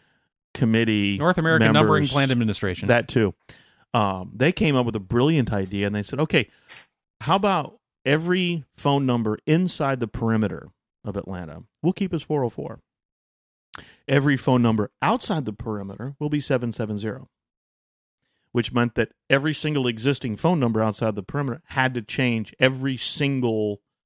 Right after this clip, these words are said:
Speaker 1: piece of marketing material, letterhead, business cards.
Speaker 2: <laughs>
Speaker 1: They had to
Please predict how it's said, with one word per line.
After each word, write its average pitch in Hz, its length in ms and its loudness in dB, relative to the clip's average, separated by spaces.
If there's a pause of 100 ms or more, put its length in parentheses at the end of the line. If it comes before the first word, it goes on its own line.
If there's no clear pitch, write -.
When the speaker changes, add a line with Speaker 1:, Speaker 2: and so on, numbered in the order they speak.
(160)
Speaker 1:
piece 131 380 2
of 101 420 -4 (880)
marketing 143 560 2
material, 127 760 2
letterhead, 123 920 0
business 131 460 0
cards. 117 1120 -2 (100)
Speaker 2:
<laughs> 185 60 -8 (320)
Speaker 1:
They 139 140 6
had 135 200 2
to 113 200 0